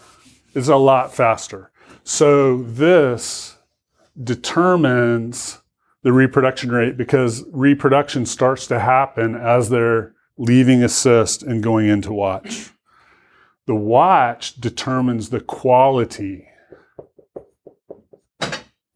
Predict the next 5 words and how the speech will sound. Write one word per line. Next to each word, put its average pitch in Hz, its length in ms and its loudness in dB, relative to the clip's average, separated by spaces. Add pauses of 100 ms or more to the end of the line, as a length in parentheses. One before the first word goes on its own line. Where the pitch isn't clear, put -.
(1040)
And 131 160 4
that's 151 300 0
why 123 320 4
we 117 220 -2
take 139 480 -2